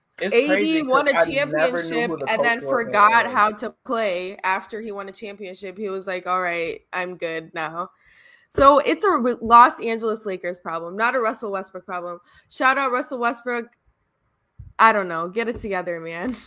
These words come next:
Speaker 2: <laughs> That's all
Speaker 1: I'm like,
Speaker 2: I
Speaker 1: "Did
Speaker 2: can
Speaker 1: you just
Speaker 2: say.
Speaker 1: shout him out?" Oh, wow. That's
Speaker 2: <laughs> Shout
Speaker 1: crazy.
Speaker 2: out Russell Westbrook.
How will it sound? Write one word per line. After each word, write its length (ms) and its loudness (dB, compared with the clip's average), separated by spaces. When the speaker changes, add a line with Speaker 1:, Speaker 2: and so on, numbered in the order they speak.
Speaker 2:
<laughs> 200 -2
That's 320 0
all 80 2
Speaker 1:
I'm 80 6
like, 160 6
Speaker 2:
I 20 -2
Speaker 1:
"Did 160 0
Speaker 2:
can 80 0
Speaker 1:
you 80 0
just 140 0
Speaker 2:
say. 40 0
Speaker 1:
shout 200 4
him 180 4
out?" 300 2
Oh, 220 2
wow. 320 -2
That's 140 -8
Speaker 2:
<laughs> 20 -8
Shout 300 6
Speaker 1:
crazy. 40 2
Speaker 2:
out 200 4
Russell 320 2
Westbrook. 560 0